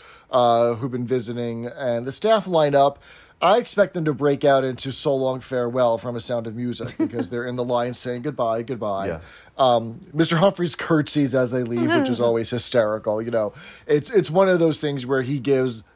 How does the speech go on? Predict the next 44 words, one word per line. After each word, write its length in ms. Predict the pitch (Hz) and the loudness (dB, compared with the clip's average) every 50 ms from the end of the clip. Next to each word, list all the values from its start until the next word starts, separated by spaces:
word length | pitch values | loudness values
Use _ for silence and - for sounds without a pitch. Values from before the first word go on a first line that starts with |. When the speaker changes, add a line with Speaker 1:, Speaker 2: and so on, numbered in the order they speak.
| _ - | _ -6
Speaker 1:
the 100 | 123 139 | -6 -4
very 560 | 131 120 156 165 165 165 156 151 147 139 - - - _ _ _ _ _ _ _ - - - - | -2 2 4 4 4 4 0 -2 -2 -4 -6 -10 -18 _ _ _ _ _ _ _ -6 -4 -2 -2
subtlest 960 | - - - 175 170 160 160 143 131 123 120 117 - - - - - - - _ _ _ _ _ _ 123 | -2 2 2 2 4 4 2 0 0 -2 -4 -4 -6 -8 -10 -10 -12 -16 -18 _ _ _ _ _ _ -14
gesture, 680 | 113 - 113 139 131 123 - - - 131 120 113 123 127 | -10 -4 0 0 0 0 0 -4 -6 -6 -6 -8 -8 -10
and 180 | - 147 135 131 | -10 -8 -4 0
we 60 | 135 | 0
all 140 | 127 131 127 | 0 0 0
crack 360 | - - 143 127 117 107 - | -2 -2 0 0 0 -2 -4
up 140 | 113 107 - | -8 -8 -8
laughing. 320 | 117 - 120 113 107 107 98 | -8 -8 -8 -8 -6 -6 -6
Speaker 2:
Yeah, 100 | 85 - | -6 -4
Speaker 1:
Like 240 | - 120 117 113 - | -4 -4 -4 -2 -4
the, 160 | - 123 127 | -4 -6 -6
Speaker 2:
exactly. 160 | - - 180 | -4 -6 -6
Speaker 1:
uh, 60 | 185 160 135 - | -6 -6 -4 0
like 180 | 185 156 131 - | 0 0 2 2
the 120 | 175 - | 2 2
elbow 280 | 170 156 147 135 135 135 | 4 4 4 2 0 -2
falling 340 | - - 131 120 117 113 113 | 0 2 2 2 2 2 0
off 200 | 107 110 - - | -2 -4 -4 -6
the 60 | 110 | -10
table, 380 | - 113 104 98 - - - 107 | -8 -8 -8 -10 -12 -14 -12 -10
you 80 | 107 - | -8 -4
know? 60 | - | -2
Speaker 2:
So 160 | 208 202 180 | -2 -2 -2
this 220 | 156 190 226 - | -2 -4 -4 -4
is 120 | 359 320 220 | -4 -4 -6
a 40 | 165 | -6
weird 200 | 139 143 139 139 | -4 0 2 4
Speaker 1:
Um, 120 | 135 123 117 | 4 4 2
Speaker 2:
thing. 180 | 120 101 87 | 0 -2 -2
I 100 | - 120 | -4 -4
ha-, 140 | 135 147 - - | -4 -4 -2 -2
I, 140 | 131 - | -4 -4
so 180 | - - 143 120 | -4 -6 -4 -2
I 80 | 95 120 | -2 -2
watched 340 | 117 123 147 175 - - | -2 -2 -6 -6 -6 -10
the 100 | 139 - | -8 -8
episode 380 | - 123 - 123 - - 110 101 | -8 -8 -8 -8 -6 -6 -6 -6
in 80 | 104 98 | -6 -8
preparation 560 | - 113 110 - 107 104 101 - - 107 95 | -8 -8 -8 -6 -8 -8 -8 -8 -10 -12 -12
for 240 | - - 101 98 95 | -10 -10 -10 -10 -10
tonight's 400 | - - 104 95 92 90 - - | -10 -10 -8 -8 -8 -10 -12 -14
recording, 520 | 80 - - 95 85 80 80 80 90 | -16 -10 -8 -8 -6 -6 -8 -10 -12